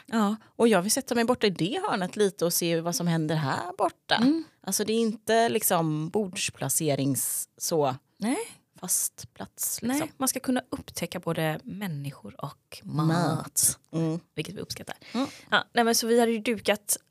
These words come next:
Speaker 2: s-, långbord såklart för att vi ville att folk skulle se varandra. Och, eh, med rutig duk och tygservetter och dubbla tallrikar. Fasen, vilka kap vi gjorde det f-,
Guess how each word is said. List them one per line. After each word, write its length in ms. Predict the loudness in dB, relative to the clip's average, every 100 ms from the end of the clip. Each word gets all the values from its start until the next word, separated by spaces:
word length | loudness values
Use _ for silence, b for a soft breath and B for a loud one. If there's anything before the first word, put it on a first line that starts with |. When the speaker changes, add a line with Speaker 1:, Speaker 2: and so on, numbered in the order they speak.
| _
Speaker 2:
s-, 200 | 0 0
långbord 640 | 2 4 6 4 4 2 0
såklart 560 | -2 0 0 0 0 0
för 100 | -2
att 160 | -2
vi 60 | -4
ville 380 | -2 -2 -2 -4
att 100 | -6
folk 200 | -8 -8
skulle 200 | -10 -6
se 160 | -4
varandra. 480 | -2 -4 -2 0 0
Och, 480 | -2 -4 -4 _ -2
eh, 160 | 0 -2 B B B -4
med 380 | -2 0 0 0
rutig 520 | 0 -2 -6 -6 -4
duk 580 | -2 -2 -4 -10 _ 0
och 500 | 4 6 4 2 -2
tygservetter 1300 | 0 2 2 2 0 2 0 -4 -8 _ 0 2 2
och 80 | 2
dubbla 400 | 0 0 0 -2
tallrikar. 460 | 2 0 0 -4
Fasen, 440 | 2 2 2 -2 -4
vilka 280 | -6 -8 -8 -2
kap 460 | 2 4 2 0
vi 80 | -2
gjorde 280 | 0 0 0
det 60 |
f-, 140 | -2